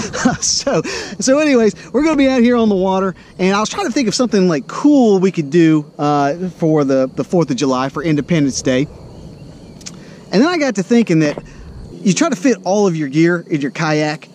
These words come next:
and it's, you don't have a whole lot of room. And I see some of these guys,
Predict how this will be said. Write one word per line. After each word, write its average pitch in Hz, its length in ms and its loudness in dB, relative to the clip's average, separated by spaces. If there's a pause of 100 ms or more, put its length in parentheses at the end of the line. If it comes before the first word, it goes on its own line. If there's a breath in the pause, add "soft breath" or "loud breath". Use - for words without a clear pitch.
and 151 180 0
it's, 143 200 -2 (220)
you 175 120 2
don't 202 200 4
have 185 160 0
a 147 60 -4
whole 185 280 0
lot 170 200 0
of 143 100 -4
room. 165 260 0
And 170 80 -2
I 170 60 -2
see 311 180 -2
some 202 240 0
of 170 60 2
these 143 160 2
guys, 127 440 -2